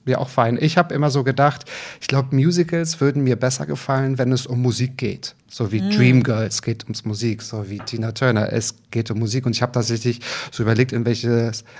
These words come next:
Speaker 1: in welches Musical gehe ich. Ich habe gedacht, es ist vielleicht mehr Concert-like, wenn ich zu, zu
Speaker 2: Mhm.
Speaker 1: Tina gehe. Und außerdem mag ich das auch. So, und, ähm, im ersten Moment habe ich so überlegt, okay, das, ähm, mal sehen, ob es passt. Aber ich habe mich ertappt, dass man's vergisst.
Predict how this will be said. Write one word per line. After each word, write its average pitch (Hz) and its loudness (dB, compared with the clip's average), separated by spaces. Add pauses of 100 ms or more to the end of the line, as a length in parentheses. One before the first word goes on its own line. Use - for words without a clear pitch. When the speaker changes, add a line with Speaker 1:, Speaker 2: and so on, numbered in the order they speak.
Speaker 1:
in 117 2
welches 123 2
Musical 120 0
gehe 117 0
ich. 156 -2
Ich 139 -2
habe - -2
gedacht, 123 0
es 123 -6
ist - -4
vielleicht 127 0
mehr 127 4 (360)
Concert-like, 110 2
wenn 107 0
ich 104 0
zu, 190 2
zu 185 0
Speaker 2:
Mhm. - 0
Speaker 1:
Tina 113 2
gehe. 101 -2
Und 101 -2
außerdem 113 2 (220)
mag 107 0
ich - -8
das - -10
auch. - -10 (400)
So, 117 -4
und, 113 -2
ähm, 107 -2
im 110 -4
ersten 135 -2
Moment 131 0
habe 127 0
ich 131 -2
so 131 -4
überlegt, 123 0
okay, 131 -2
das, 127 -2 (120)
ähm, 123 -2 (1200)
mal 117 2
sehen, 131 4
ob - -4
es 110 -2
passt. 160 0
Aber 131 0
ich - -2
habe 147 -2
mich 131 -2
ertappt, 123 -6
dass 120 -2
man's 127 -2
vergisst. - -2